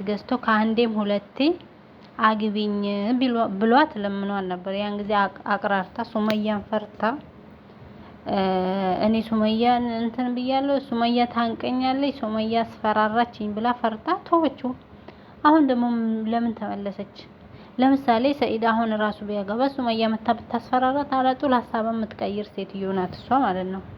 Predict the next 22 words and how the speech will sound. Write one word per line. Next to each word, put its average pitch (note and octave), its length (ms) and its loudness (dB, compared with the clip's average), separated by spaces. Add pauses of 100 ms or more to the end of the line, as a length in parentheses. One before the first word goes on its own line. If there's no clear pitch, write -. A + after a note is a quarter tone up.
(280)
አቋም G#3+ 360 2
የላትም። F#3+ 440 -4 (1400)
እና D#4 240 8
እንደዛ B3 340 0 (140)
ነው D4 180 0 (380)
እንግዲህ A#3+ 480 -2 (1600)
ሁለቱ A#3 460 2
ሚሊየን A#3+ 420 2 (180)
ራሴን A#3+ 360 2
አጠፋለሁ G#3+ 520 0
ስትል፣ A#3+ 340 -4 (260)
እ፣ A3+ 120 0 (280)
ሰኢድ A#3 360 -4 (380)
መጀመሪያ A#3+ 540 4
ሁለቱ A3 320 0 (100)
ሚሊየን A3 440 -2
ብር G#3+ 220 -4
አስገቢልኝና A3 960 0 (100)
ወደ G#3+ 240 2
አካውንት፣ A#3+ 580 2 (720)
ከዛ A3+ 280 0
በኋላ A3 300 2